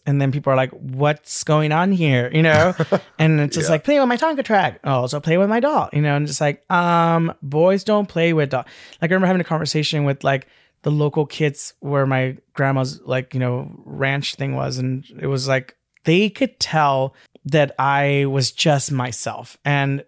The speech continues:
Speaker 1: for some reason that was threatening and it was weird 'cause it was different.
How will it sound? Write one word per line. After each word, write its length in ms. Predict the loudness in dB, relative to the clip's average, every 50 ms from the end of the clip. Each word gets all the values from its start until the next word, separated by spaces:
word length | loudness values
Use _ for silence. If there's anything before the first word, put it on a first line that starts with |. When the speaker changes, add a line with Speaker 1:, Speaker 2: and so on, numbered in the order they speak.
| _
Speaker 1:
for 320 | _ -20 -20 -8 -4 -2 -2
some 220 | 0 0 2 2 2
reason 160 | 2 2 2
that 100 | 0 0 0
was 120 | -4 -6
threatening 440 | -4 -2 -2 0 0 0 -2 -2 -6 _ _
and 100 | -2 0
it 40 | 2
was 140 | 2 0 0
weird 320 | -2 0 0 2 0 0
'cause 120 | -2 -4 -4
it 40 |
was 140 | -4 -4 -4
different. 440 | -6 -6 -6 -4 -2 -2 -2 -2 -4